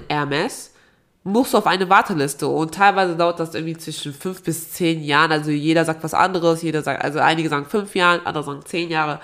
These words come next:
andere sagen auch sogar dreizehn Jahre, aber ich glaub nur fünf Jahre. Und, ähm, mittlerweile kann man ja, was heißt mittlerweile, aber schon von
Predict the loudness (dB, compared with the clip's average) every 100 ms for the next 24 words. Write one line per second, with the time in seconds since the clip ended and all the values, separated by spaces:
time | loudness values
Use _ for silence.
0 | -16 -20 -10 2 4 4 2 0 0 -4
1 | -4 -2 0 0 -2 -6 -4 -4 -6 -8
2 | -18 -20 -10 0 2 2 0 -4 -2 -6
3 | -6 -12 -8 -2 0 0 -2 -10 -20 -18
4 | -2 4 6 4 0 -4 0 2 0 -8
5 | -16 _ -6 2 4 4 4 2 -2 2
6 | 2 2 0 -6 -4 -6 -2 0 4 4
7 | 4 0 -6 -4 -6